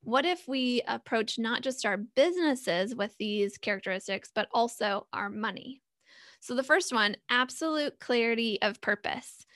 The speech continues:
We know why we're doing our business, you know, the why, Simon Sinek, you know, things, but maybe we know the why behind what we want our money to be doing for you. We have clarity of purpose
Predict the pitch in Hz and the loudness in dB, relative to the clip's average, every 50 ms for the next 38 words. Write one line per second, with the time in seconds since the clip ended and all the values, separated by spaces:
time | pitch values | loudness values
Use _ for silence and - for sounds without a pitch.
0 | - - _ _ _ _ _ _ _ _ _ _ _ _ _ _ _ _ _ _ | -20 -20 _ _ _ _ _ _ _ _ _ _ _ _ _ _ _ _ _ _
1 | _ _ _ _ _ _ - 240 240 233 226 220 233 226 208 196 - - 208 220 | _ _ _ _ _ _ 0 4 6 8 8 8 8 6 4 2 4 6 6 8
2 | 220 220 226 233 233 220 220 226 226 220 226 220 208 233 226 214 226 233 233 233 | 8 8 8 8 8 8 8 8 8 8 6 6 6 4 4 4 4 4 4 4
3 | - 240 220 220 214 190 202 190 185 185 185 180 185 190 190 196 208 214 226 - | 4 2 2 2 2 2 2 2 4 4 6 6 6 4 4 2 2 0 -2 -4
4 | - - 202 214 214 208 208 208 - 214 196 190 190 180 - - - - 185 - | -2 0 2 2 2 2 0 0 0 2 4 4 4 4 2 0 -6 -8 -4 -4
5 | 190 185 - - _ - - - 247 247 214 233 254 254 - 247 240 - - 226 | -4 -4 -4 -8 _ -18 -10 -6 -4 -2 -2 -2 -2 0 6 6 6 6 6 4
6 | 247 262 269 247 285 285 294 247 277 269 269 262 269 269 254 233 240 226 220 226 | 2 4 4 4 4 4 4 4 4 4 6 6 6 6 6 4 2 2 4 6
7 | 214 220 233 247 247 254 262 254 - _ _ _ - 240 247 240 226 226 220 202 | 6 6 6 6 4 2 0 -2 -6 _ _ _ -2 0 2 2 2 2 0 2
8 | 202 220 - - 226 226 220 226 220 208 196 196 196 196 202 202 202 214 277 349 | 2 2 2 4 2 0 2 2 2 2 2 0 0 0 0 0 2 2 2 4
9 | 320 285 254 - 226 - 202 185 185 - - 147 170 - - - - - - - | 2 2 2 2 0 0 0 0 0 -2 -4 -4 -6 -6 -6 -6 -6 -6 -6 -6
10 | - - - 196 180 147 - - - 214 196 214 214 202 180 139 - - - 233 | -6 -6 -4 -4 -6 -6 -6 -4 -2 0 0 2 2 0 0 -2 -4 -6 -4 -4
11 | 214 - - 214 214 208 214 - - | -4 -2 0 0 0 0 0 -4 -8